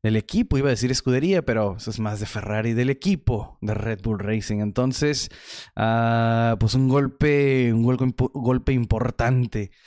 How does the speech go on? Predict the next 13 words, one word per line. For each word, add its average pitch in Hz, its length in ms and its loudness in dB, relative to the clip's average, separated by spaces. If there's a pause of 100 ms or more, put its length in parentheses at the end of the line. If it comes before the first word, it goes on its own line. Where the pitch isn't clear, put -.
(160)
E-, 123 160 -2
el 151 140 4
último 156 680 2 (280)
que, 113 640 2
que 117 60 0
estuvo 139 480 2
en 117 120 0
su 107 160 -4
posición, 123 640 -2
no 147 80 -2
sé 104 120 -6
si - 160 -4
recuerdan, 110 760 0